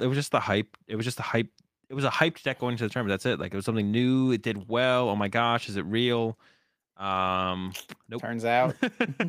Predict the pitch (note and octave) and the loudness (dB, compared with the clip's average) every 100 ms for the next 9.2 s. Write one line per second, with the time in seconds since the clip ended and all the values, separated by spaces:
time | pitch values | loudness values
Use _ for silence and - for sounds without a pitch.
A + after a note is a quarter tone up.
0 | - G3+ - F3+ - D#3 F2+ C#3 C3+ C#3+ | -4 -8 -6 -6 -4 -8 -6 -2 0 0
1 | - - C#3+ - A#2 C#3 E3 E3 C#3 A#2+ | -2 0 0 2 2 4 4 2 4 2
2 | G#2 A#2 A#2+ G#2+ A#2 G2+ A2+ B2+ A2+ G2+ | 4 2 2 0 0 2 2 0 0 -4
3 | - C#3+ C3+ - - - - D3 F3 A3+ | -4 -14 -16 -18 -20 -20 -16 -4 -2 0
4 | A3 G3 G#3 G3+ F#3 C#3+ - C3 C3 G2+ | -2 0 0 2 2 2 0 -2 -2 -2
5 | B2 - - - - B2+ - D3+ C3+ B2 | -4 -4 -14 -12 -10 -6 -2 -2 -2 -4
6 | C3 - A2+ A#2 A2+ G2+ G#2+ G#2 A2 G2+ | -6 -2 -4 -2 -4 -2 -2 0 -2 -2
7 | G2+ G2 F#2+ _ A2+ A#2 A2+ A2 G2+ F#2+ | -2 -4 -6 _ -6 -4 0 -2 0 -2
8 | F#2+ F2+ E2+ E2 F#2+ - E3 E3 A3 A3+ | -2 -4 -2 -2 -4 -2 0 2 2 2
9 | F#3 - | 0 -4